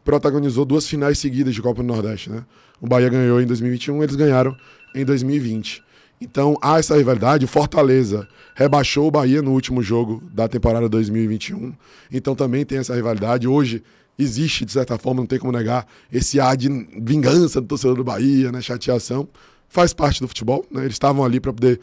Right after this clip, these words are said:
buscar um G quatro da Libertadores e, por consequência, acabou rebaixando o Bahia. E um rival histórico do Bahia no Nordeste é o Sport. O Sport jogou quarta de final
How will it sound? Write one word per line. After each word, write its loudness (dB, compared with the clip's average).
buscar -2
um 0
G 0
quatro -4
da 0
Libertadores -4
e, -2
por -4
consequência, -2
acabou -2
rebaixando -2
o -4
Bahia. 0
E 0
um 6
rival 4
histórico 6
do 0
Bahia 0
no -2
Nordeste 0
é 0
o -2
Sport. -8
O -20
Sport -2
jogou 6
quarta -4
de -10
final 0